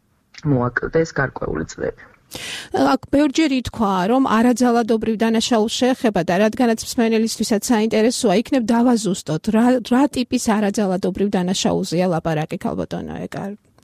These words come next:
Speaker 1: საკუთრების წინააღმდეგ მიმდინარე ქურდობაზე, ა, საკრედიტოზე, ა, ისეთი, სადაც ძალადობრივი, ანუ დაზარალებულს უშუალოდ არ შეხებიან ძალადობრივად და მის,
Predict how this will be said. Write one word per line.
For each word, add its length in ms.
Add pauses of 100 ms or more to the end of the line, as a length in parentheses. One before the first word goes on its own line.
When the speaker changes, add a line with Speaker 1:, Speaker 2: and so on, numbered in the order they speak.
(240)
Speaker 1:
საკუთრების 760
წინააღმდეგ 600
მიმდინარე 580
ქურდობაზე, 800
ა, 420 (160)
საკრედიტოზე, 1120
ა, 580 (1120)
ისეთი, 360
სადაც 380
ძალადობრივი, 800
ანუ 260
დაზარალებულს 920
უშუალოდ 520
არ 180
შეხებიან 680
ძალადობრივად 880 (300)
და 200
მის, 340